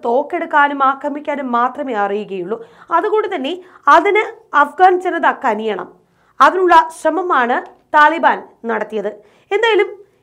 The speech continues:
ഇതെല്ലാം മുന്നിൽ കണ്ട് തന്നെയാണ് താലിബാൻ പഴയ താലിബാൻ അല്ല, ഇത് സമാധാനത്തിന്റെ വെള്ളരിപ്രാവാണ് എന്നൊക്കെ വരുത്താൻ ശ്രമിച്ചതും. എന്തായാലും എല്ലാ സാമ്പത്തിക മാർഗങ്ങളും താലിബാന് മുന്നിൽ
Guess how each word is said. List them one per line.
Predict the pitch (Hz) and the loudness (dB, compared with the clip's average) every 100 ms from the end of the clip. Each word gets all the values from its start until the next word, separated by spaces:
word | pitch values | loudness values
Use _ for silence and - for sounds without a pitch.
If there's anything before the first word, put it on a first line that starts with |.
| - | -2
ഇതെല്ലാം | 392 415 381 403 453 - 311 | 2 4 4 4 4 0 -2
മുന്നിൽ | 311 370 359 | -2 -2 0
കണ്ട് | 359 349 | 0 0
തന്നെയാണ് | 330 320 320 285 262 302 | -2 -2 0 0 0 -2
താലിബാൻ | 311 294 311 320 | 2 2 2 -2
പഴയ | 294 262 262 339 | 0 2 2 2
താലിബാൻ | 359 330 311 311 294 | 0 0 0 -4 -2
അല്ല, | 285 | 2
ഇത് | 294 285 | 2 0
സമാധാനത്തിന്റെ | 285 254 262 311 311 339 339 311 294 | -4 -2 0 0 0 -6 -6 -10 -6
വെള്ളരിപ്രാവാണ് | 262 277 359 - 330 320 302 | -4 -2 -4 0 2 2 0
എന്നൊക്കെ | 294 294 262 294 294 | -2 -6 -8 -10 -8
വരുത്താൻ | 254 269 269 233 180 - _ _ _ _ - | -4 -4 0 0 0 -12 _ _ _ _ -4
ശ്രമിച്ചതും. | 247 226 226 - - | -4 -4 -10 -12 -8
എന്തായാലും | 247 262 311 294 311 | 0 2 2 -2 -6
എല്ലാ | 240 240 277 294 | -6 0 2 4
സാമ്പത്തിക | - 311 269 269 320 311 | 2 0 0 0 -6 -4
മാർഗങ്ങളും | 269 262 269 285 240 269 | 0 0 0 -6 -8 -4
താലിബാന് | 302 254 285 311 302 277 | 2 2 2 0 -2 -2
മുന്നിൽ | 269 233 185 | -6 -6 -6